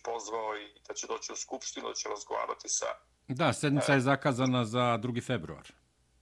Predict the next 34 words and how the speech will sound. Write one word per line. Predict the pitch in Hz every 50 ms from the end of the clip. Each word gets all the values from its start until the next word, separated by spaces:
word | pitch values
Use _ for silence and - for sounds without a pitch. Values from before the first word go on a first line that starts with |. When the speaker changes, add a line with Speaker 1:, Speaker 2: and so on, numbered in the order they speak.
| _ _ _ -
Speaker 1:
Tako | 113 113 117 - - - 120
je, | -
sa | - - 117
našim | 117 117 117 117 - - 123 120
narodnim | 120 120 123 127 120 120 117 113 -
poslanicima | - 123 120 - 156 151 139 - - - 143 135 120 107 104 101
i | - - - -
čak | 113 110 - - -
i |
sa | - - - 110 - - - _ _ _ _ -
predstavnicima, | - 117 110 - - - 127 117 - - - - 110 107 107 110 - - _ _
mislim, | - - - 117 113 - _ - - -
liderima | 117 117 - 120 117 110 107 107 -
tih | - - 113 -
stranaka, | - - - 110 101 104 110 117 - - 165 156 143 -
da | - 135 147
se | - - 170 147
tenzije | - - 135 135 147 151 147 143 143 123
spuste | - - - - - 135 139 - - - - 165 160 156
i | 139
da | - - 113 117 110 - _ _ _ _ _ _ _
ovo | - 123 127 123 123 120
je | 110 107
sve | - - 123 120
srpsko | - - 127 117 - - - - 131 - -
pitanje | - 107 - - 113 107 107 113 113
i | 107 -
treba | - 110 104 101 101 98
zajedno | - 104 98 101 98 98 110 110 107 - - _ _ _ _ _ _ _ _ _ -
da | 113
dođemo | 107 - 113 110 107 110 110 110 107
do | 104 107 104
najboljeg | 101 104 107 113 110 113 113 107 101 101
rešenja, | 98 98 - - - 113 110 113 120 131 139 135